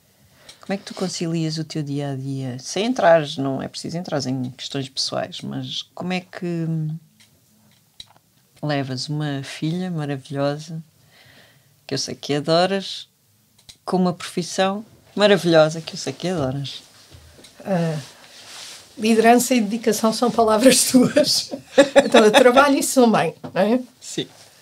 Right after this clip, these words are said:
Speaker 2: Ahm, muda completamente tudo. Eu não fazia ideia. Muda completamente tudo. Muda o teu tempo, efetivamente. As noitadas de fins de semana já não são uma opção.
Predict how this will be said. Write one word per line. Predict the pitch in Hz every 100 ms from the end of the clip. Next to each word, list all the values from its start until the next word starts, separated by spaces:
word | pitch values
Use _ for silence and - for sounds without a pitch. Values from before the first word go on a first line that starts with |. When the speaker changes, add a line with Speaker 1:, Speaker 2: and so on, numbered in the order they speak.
| _ - - - - _ _ -
Speaker 2:
Ahm, | 208 202 196 190 190 180 180 175 -
muda | 220 226 247
completamente | - 202 185 190 202 202 220 208 196 185 185 - -
tudo. | - 196 170 202 226 - _ _ _ _ _ _ -
Eu | 240
não | 220 196
fazia | 196 180 175
ideia. | 170 165 165 220 - _ _ _ _ _ _ _ _ _ - _ _ _ _ _ _ _ _ _ _ _
Muda | 185 170 151
completamente | - 160 156 156 160 156 -
tudo. | 147 - _ -
Muda | 190 185
o | 180
teu | - 160
tempo, | - 196 214
efetivamente. | 220 208 180 185 170 165 196 208
As | 180
noitadas | 175 175 170 170 -
de |
fins | 180 160
de |
semana | - 175 160 151 - _ _ _
já | - 196
não | 269 262
são | -
uma | 254 254
opção. | 254 - 226 233